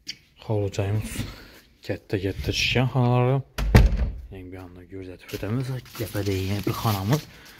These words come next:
Yenə bir də boynu qazan ocaqda həmməsi var. Mayopka üçün gərək nərsələr. İndi bir yan tərəfdə eləni gözətəm. Sokulları kafel qılınğan,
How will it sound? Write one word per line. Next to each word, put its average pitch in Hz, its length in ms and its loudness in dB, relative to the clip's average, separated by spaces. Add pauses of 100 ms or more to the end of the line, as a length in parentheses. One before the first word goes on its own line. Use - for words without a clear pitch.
(1040)
Yenə 113 240 -6
bir 92 240 -8
də 131 80 -2 (540)
boynu 101 300 -4 (100)
qazan 90 300 -10 (100)
ocaqda 101 400 -8 (140)
həmməsi 101 480 -8 (100)
var. 92 140 -4 (800)
Mayopka 107 400 0
üçün 95 280 -6
gərək 87 280 -8
nərsələr. 98 460 -6 (1700)
İndi 151 160 -4
bir 113 140 -2
yan 82 100 -10
tərəfdə 92 380 -6
eləni 101 260 -2
gözətəm. 90 400 -8 (160)
Sokulları 104 520 0
kafel 110 360 2
qılınğan, 92 460 -4